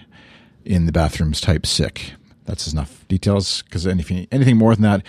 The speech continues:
and I'll start to feel ill. I, I can read a tweet from someone from far away or text from someone who's really far away from me. They can talk about how they're feeling sick, and all of a sudden I start feeling nauseous. And so I won't, don't wanna do that to you, because that sucks to feel that way.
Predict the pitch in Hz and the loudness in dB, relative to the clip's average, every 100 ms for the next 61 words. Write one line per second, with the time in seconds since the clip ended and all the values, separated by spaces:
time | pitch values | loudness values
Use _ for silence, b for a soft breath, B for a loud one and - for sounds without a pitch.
0 | B B - 92 98 98 90 101 95 92 | B B -4 0 2 0 0 0 0 2
1 | 95 92 - _ _ - - 82 90 90 | 0 0 -4 _ _ -20 -8 -2 -2 -2
2 | 95 101 92 78 - 131 - 98 117 113 | -2 2 2 2 0 0 0 2 4 2
3 | 101 78 95 82 85 90 85 - 107 - | 0 -2 0 0 0 -2 -2 -2 -4 -2
4 | 90 - 95 87 82 95 90 - 87 90 | -4 0 2 2 0 0 0 2 0 2
5 | 92 - 92 92 B B B - 92 92 | 0 0 0 0 B B B -2 0 0
6 | 82 95 90 85 85 85 104 110 101 - | 0 0 2 0 0 2 2 2 2 2
7 | 95 87 87 95 87 78 82 - - 82 | 0 2 0 0 -2 0 -2 -6 -8 -6
8 | - 80 76 76 - 80 - B B B | -4 -4 -2 -2 -2 -2 -4 B B B
9 | B B - 87 82 76 76 82 - 80 | B B -6 -4 -2 -2 -2 -4 -4 -4
10 | 76 76 73 - 80 71 - - 69 71 | -2 -4 -4 -6 -6 -8 -8 -10 -10 -10
11 | - - - - - - - - - - | -10 -12 -10 -14 -12 -14 -14 -14 -12 -12
12 | - - | -14 -16